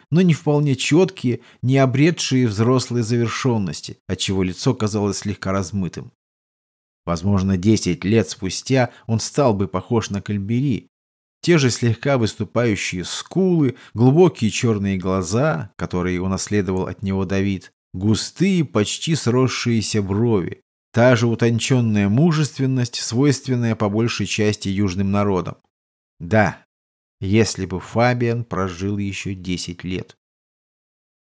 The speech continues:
Шарли глубоко вздохнула. Потом подумала, что нужно проведать Давида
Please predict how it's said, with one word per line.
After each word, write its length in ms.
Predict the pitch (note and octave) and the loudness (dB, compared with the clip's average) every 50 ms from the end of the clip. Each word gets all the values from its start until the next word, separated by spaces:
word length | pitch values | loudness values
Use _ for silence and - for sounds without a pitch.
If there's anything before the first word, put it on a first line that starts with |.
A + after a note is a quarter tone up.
| _ - | _ -10
Шарли 460 | - - A#2 G#2+ G2+ G2+ B2 D#3 F#3+ F#3+ | -2 2 4 4 4 4 2 0 0 -2
глубоко 480 | D#3 A#2+ G#2 F#2 F#2+ G2 - - G#2 | -2 -2 -2 0 0 0 0 0 -2
вздохнула. 800 | G2 G2 F2 G2 F#2+ F2+ - - F2+ F2 E2+ F2 E2+ G2+ F2+ - _ _ _ _ _ _ _ _ _ - | -2 -2 -2 -4 -4 -6 -6 -8 -6 -6 -6 -8 -10 -12 -14 -20 _ _ _ _ _ _ _ _ _ -4
Потом 260 | - A#2+ - G3+ F#3 | -4 0 2 2 2
подумала, 520 | E3 - D3 C#3+ E3+ G3 F#3 F3 D#3+ C3+ A#2 | 4 4 2 4 4 4 4 4 2 2 0
что 180 | - - B2 | 0 -2 0
нужно 320 | B2+ D3 E3 C3+ D3 C3+ A#2+ | 2 2 2 2 0 -2 0
проведать 540 | - B2+ B2 C#3 F3+ F3 D3 B2 A2 G#2+ G#2 | 0 0 2 2 2 2 2 2 0 2 2
Давида 580 | A2 G#2+ A#2+ E3+ G3 F3 B2 G#2 F2+ D2 F#2 | 2 2 2 2 0 0 0 -2 -2 -4 -8